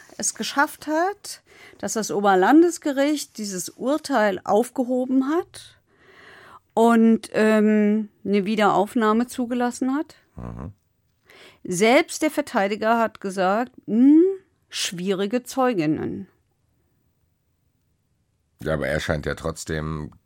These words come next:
Speaker 2: gedacht zu haben, okay, was ich jetzt hier hab, reicht. Hat ja auch dann gereicht scheinbar.
Speaker 1: Hat auch gereicht. Das Oberlandesgericht hat die Wiederaufnahme angeordnet.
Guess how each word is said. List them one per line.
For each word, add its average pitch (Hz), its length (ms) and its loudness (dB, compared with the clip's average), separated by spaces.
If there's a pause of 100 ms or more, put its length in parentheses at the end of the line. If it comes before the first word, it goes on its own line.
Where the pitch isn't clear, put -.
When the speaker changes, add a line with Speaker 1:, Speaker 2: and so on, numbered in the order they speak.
(260)
Speaker 2:
gedacht 80 340 -6
zu - 80 -4
haben, 76 140 -4
okay, 69 220 -8
was 69 160 -10
ich 73 100 -12
jetzt 76 160 -8
hier 69 80 -4
hab, 60 160 -10
reicht. 69 320 -4
Hat 71 120 -12
ja 65 60 -6
auch 64 80 -8
dann 58 140 -10
gereicht 55 280 -10
scheinbar. 55 300 -2
Speaker 1:
Hat 302 140 2
auch 220 160 2
gereicht. 160 320 -2
Das - 80 -8
Oberlandesgericht 294 720 4
hat 285 140 -4
die 226 80 -6
Wiederaufnahme 208 680 0
angeordnet. 254 720 2